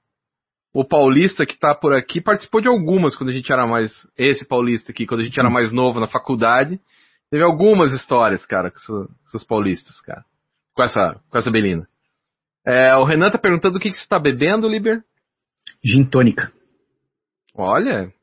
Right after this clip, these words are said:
Speaker 1: que chique que você é. Eu tô bebendo água mesmo, que coisa mais
Speaker 2: Cor-, cor-,
Speaker 1: podre.
Speaker 2: cor-, cortesia da Rô, cara, que a Rô é barista, né, cara? Profissional,
Speaker 1: Ah, é
Speaker 2: assim, né?
Speaker 1: verdade,
Speaker 2: Aqui
Speaker 1: verdade.
Speaker 2: em casa,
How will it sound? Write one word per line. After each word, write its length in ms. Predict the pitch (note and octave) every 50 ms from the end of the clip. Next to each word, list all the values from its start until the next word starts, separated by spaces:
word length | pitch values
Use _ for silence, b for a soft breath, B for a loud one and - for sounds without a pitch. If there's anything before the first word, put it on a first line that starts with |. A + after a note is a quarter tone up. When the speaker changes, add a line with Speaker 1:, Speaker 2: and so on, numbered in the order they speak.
| _ _ _ _
Speaker 1:
que 340 | - - C3 A2+ G2 F2+ - _ _ _ _ _ _ _
chique 420 | - - - - - - - F#2 F#2
que 120 | - -
você 240 | - G2 - - -
é. 100 | - - - _ _ _ _ _ _ _ _ _ _ _ _ _ _ _
Eu 60 | _ _
tô 80 | D3
bebendo 340 | D3 D3+ D3 E3+ E3+ F#3+ F#3+
água 280 | E3 D#3+ E3 E3 D3+ C3
mesmo, 340 | B2 B2+ C3+ D3 C3+ A2+
que 180 | - - - B2
coisa 420 | - - - B2 B2 A2 G#2+ G2 F#2 -
mais 180 | A2 A2 F3
Speaker 2:
Cor-, 100 | - C3
cor-, 200 | - D#3 D#3 D3
Speaker 1:
podre. 240 | - A#2+ A2+ E3+ E3+
Speaker 2:
cor-, 60 | - -
cortesia 520 | - F3 E3 - F3 D#3+ A#2 D3 F#3 G3
da 160 | F#3 A3 G3
Rô, 260 | D3+ A2+ C3 D3+ D#3+
cara, 280 | - - C3 A#2+ A2+ A2
que 100 | - C#3
a 40 | C3
Rô 200 | A#2 A#2+ D3 G3
é 40 | G3+
barista, 540 | F#3+ G#3 E3+ C3 C#3 G3 - - _ - A#2+
né, 140 | A#2 A#2+ C3
cara? 300 | - B2 G#2+ G2 F#2+ -
Profissional, 580 | - G2+ G2+ - - - - E3+ C#3 A#2+ A#2+ C3
Speaker 1:
Ah, 20 |
é 200 | D#3+ F3+ G3 G3
Speaker 2:
assim, 80 | F3 D3
né? 60 | D#3+
Speaker 1:
verdade, 400 | D3 B2+ B2+ B2 C3 C3+ C3 C#3+
Speaker 2:
Aqui 100 | D3+ - -
Speaker 1:
verdade. 240 | C#3+ G2+ F#2+ F#2
Speaker 2:
em 40 | -
casa, 680 | C3 C3+ D3 D#3 D3+ E3 F#3 F3+ F3+ F3+ F#3 F3+ B